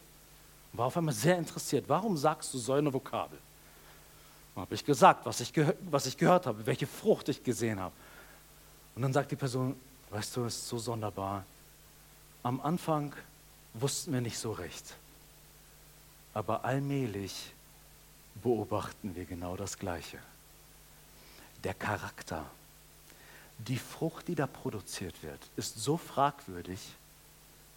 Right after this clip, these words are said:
Wir können's noch nicht ganz genau greifen, aber wir merken, hier ist etwas Ungutes in unserem Haus.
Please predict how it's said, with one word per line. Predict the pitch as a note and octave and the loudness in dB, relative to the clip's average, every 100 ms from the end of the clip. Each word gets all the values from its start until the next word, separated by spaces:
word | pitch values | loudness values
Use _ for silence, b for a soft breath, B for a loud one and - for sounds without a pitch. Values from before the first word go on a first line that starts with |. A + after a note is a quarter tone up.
| - - - - - | -20 -20 -20 -14 -8
Wir | A#2+ | 4
können's | G3+ A3 | 6 6
noch | E3+ | 6
nicht | F3+ - | 6 8
ganz | G3 F#3+ | 6 8
genau | F3+ D#3+ | 8 8
greifen, | C#3+ F3+ A#3 - | 8 8 8 6
aber | C#3 A#2+ | -2 0
wir | |
merken, | B2 C3+ G3+ A3+ - F#3+ G#3 G#3 - B B B B B | 0 4 6 4 0 0 0 0 -6 B B B B B
hier | C3+ | 2
ist | C3 | 4
etwas | D3 B2+ - | 2 0 -2
Ungutes | - G3+ F#3+ E3+ F3+ - C#3 | 2 2 2 0 -2 -2 -4
in | D#3 | -4
unserem | D3 C#3 C3+ A2+ B2+ | -4 -2 -2 -2 -4
Haus. | D3+ E2 - - | -6 -6 -10 -10